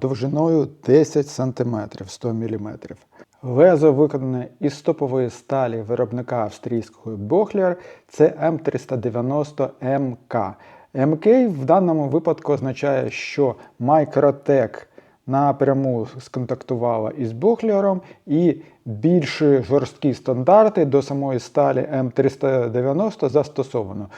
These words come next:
Тобто менше допусків по самому виготовленню і по самому гартуванню. Але все-таки не можна сказати, що М триста дев'яносто М К, ну, точно краще, ніж М триста дев'яносто, тому що і, звичайно,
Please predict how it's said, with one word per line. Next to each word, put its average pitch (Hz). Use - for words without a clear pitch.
Тобто 151
менше 143
допусків 208
по -
самому 131
виготовленню 165
і 123
по 123
самому 139
гартуванню. 110
Але 160
все-таки 214
не 180
можна 170
сказати, 175
що -
М 160
триста 139
дев'яносто 135
М 135
К, 175
ну, 156
точно 151
краще, 147
ніж 127
М 147
триста 135
дев'яносто, 131
тому 151
що 139
і, 139
звичайно, 131